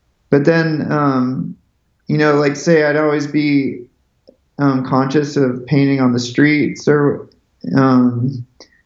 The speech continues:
doing violent work out in public.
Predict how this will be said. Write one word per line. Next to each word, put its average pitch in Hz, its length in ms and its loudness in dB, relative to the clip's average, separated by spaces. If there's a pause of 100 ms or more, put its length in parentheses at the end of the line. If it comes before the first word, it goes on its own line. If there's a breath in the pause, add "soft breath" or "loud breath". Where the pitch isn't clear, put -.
(180)
doing 139 600 2
violent 139 440 0
work 147 420 -6 (440)
out 131 300 0
in 131 200 -2
public. 214 460 2